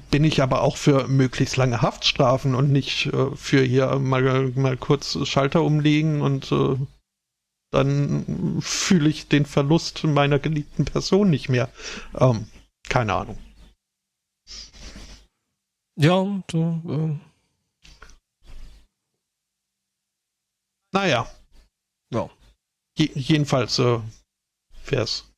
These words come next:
Speaker 1: das von meiner Seite aus für heute.
Speaker 2: Lass mich kurz gucken, ob ich noch was hab, was, äh, unbedingt noch in die Sendung müsste.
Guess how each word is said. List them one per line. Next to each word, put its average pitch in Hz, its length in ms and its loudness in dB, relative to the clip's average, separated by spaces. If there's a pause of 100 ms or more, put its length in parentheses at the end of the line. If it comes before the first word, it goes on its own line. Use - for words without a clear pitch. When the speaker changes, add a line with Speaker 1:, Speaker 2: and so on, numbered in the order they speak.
(180)
Speaker 1:
das - 360 -8 (100)
von 139 240 -2
meiner 139 240 2
Seite 131 320 0
aus 143 320 0 (160)
für - 200 0
heute. 143 260 2 (1120)
Speaker 2:
Lass - 200 -12
mich 131 100 -6
kurz - 220 -8
gucken, - 340 -6
ob 147 120 -10
ich - 100 -10
noch 160 120 -2
was 147 200 -6
hab, 170 200 -10
was, - 360 -8
äh, 185 80 -10
unbedingt 147 580 -4
noch 143 120 -4
in 147 80 -6
die 135 60 -2
Sendung 135 540 -2
müsste. 156 800 -2